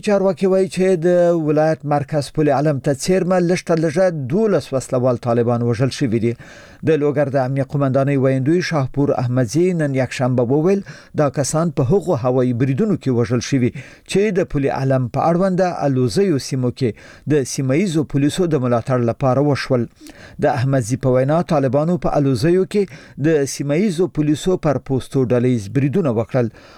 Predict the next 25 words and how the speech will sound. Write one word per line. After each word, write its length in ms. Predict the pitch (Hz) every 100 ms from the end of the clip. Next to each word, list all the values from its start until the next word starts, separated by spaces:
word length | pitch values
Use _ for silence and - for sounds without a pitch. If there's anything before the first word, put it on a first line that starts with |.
| - -
وسلوالو 540 | 156 165 156 156 156
طالبانو 480 | 151 147 135 165 196
په 140 | 165 151
دې 120 | 139 127
اړه 160 | 160 175 147
تر 120 | 120
دې 140 | 135 123
دمه 180 | 120 127
څه 120 | -
نه 140 | 165 131
دي 40 |
ویلي. 340 | 117 127 123 117 _ _ _ _ _ _ _ _ _ _ - - - -
له 220 | 165 175 170
بلې 160 | 170 -
خوا، 100 | 165 160
افغان 260 | 160 165 160
امنیتي 380 | 156 160 - 156 -
چارواکي 440 | 151 151 151 -
وایي 200 | 156 170
چې 300 | - 185 185
د 100 | 175 160
کندهار 380 | 151 139 143 -
په 80 | 143 135
میوند 420 | 131 147 196 202 147 - - 175
او 160 | 170